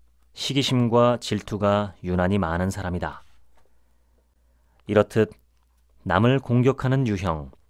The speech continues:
자기 도취 유형, 시기심이 위험하게 많은 유형은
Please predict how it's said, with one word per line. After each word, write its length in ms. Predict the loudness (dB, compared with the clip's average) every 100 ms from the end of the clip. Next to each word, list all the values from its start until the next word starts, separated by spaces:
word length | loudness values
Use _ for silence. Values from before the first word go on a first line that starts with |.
| _ _ _ _ _
자기 320 | -8 -6 -4
도취 480 | -4 -4 -4 -4 -2
유형, 460 | -2 -4 -8 -10 -14 -20 _ _ _ _ _ _
시기심이 920 | -10 -6 -2 -2 0 2 2 0 -2 -6
위험하게 520 | -2 0 2 2 0
많은 380 | 0 0 0 0
유형은 460 | -2 -4 -6 -8